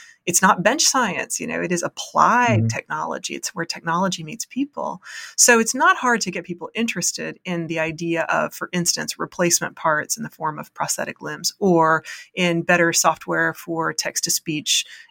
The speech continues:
Speaker 1: for blind readers of their email or something. And my students tend to come to me with that very eagerness. But the role then for me is to actually do a very subtle thing, which is to say, "Okay, young person, take all of that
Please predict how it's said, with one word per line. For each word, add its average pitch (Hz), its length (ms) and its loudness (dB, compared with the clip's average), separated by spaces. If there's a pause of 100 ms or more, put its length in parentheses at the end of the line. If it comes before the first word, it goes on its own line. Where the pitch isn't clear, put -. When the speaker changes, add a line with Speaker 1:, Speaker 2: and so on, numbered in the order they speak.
Speaker 1:
for 165 380 2
blind 156 380 2
readers 160 260 -4
of - 80 -8
their - 160 -6
email 160 400 -6
or 165 80 -8
something. - 440 -10
And 185 100 0
my 185 120 6
students 190 420 2
tend 175 200 0
to 175 80 -6
come 165 240 -6
to 175 100 -6
me 185 360 2 (280)
with 233 280 4
that 185 200 2
very 165 240 2
eagerness. 170 640 -4 (440)
But 202 180 2
the 208 100 4
role 254 420 4
then 247 200 4
for 208 180 -6
me 180 380 0
is 170 160 -2
to - 200 -8
actually 214 420 0
do 185 220 2
a 175 100 2
very 233 320 0
subtle 170 380 2
thing, 160 380 -10 (460)
which 196 260 2
is 185 220 4
to 185 60 -2
say, 170 640 0 (560)
"Okay, 233 240 6
young 190 240 4
person, 185 560 0
take 269 340 -2
all 226 260 4
of 202 120 -4
that 185 420 0